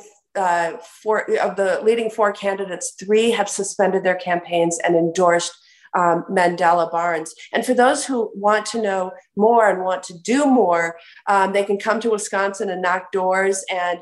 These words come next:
sign up at mandela barnes dot com or even wisdems dot org. Uh,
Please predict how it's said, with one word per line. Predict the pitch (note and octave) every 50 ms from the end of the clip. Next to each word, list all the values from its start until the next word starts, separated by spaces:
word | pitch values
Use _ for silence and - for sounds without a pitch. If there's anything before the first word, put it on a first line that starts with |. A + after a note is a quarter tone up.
| - _ _ _
sign | - - - A3+ A3 G#3 G#3
up | G3+ G3+ -
at | G#3 -
mandela | G3 G3 F#3 F3+ F#3 F3+ F#3 F#3+ F#3 F#3 F#3 -
barnes | F#3 F3+ F3 F3+ F3+ F3+ F3+ - -
dot | - F#3+ F3 E3+ E3+ - - - -
com | - G#3 G3 F#3+ F#3+ F#3+ G3 G#3 G#3+ - - _ _ _ _ _ _ - - - _
or | A3+ A#3 B3 B3+ C4+ C4 A#3+ - - -
even | A3 G#3+ G#3 G3+ G3 G3 F#3+
wisdems | G3+ G#3 G#3 G#3 - - G#3 G3 G3 G#3 G#3 G3 -
dot | G3 F3+ F3 F3 F3+ - -
org. | A#3 A#3 G#3 E3 D3+ D3+ D#3 - _ _ _ _ - - _ _ _ _
Uh, | A3+ A3+ A3+ A3 A3 G#3 G#3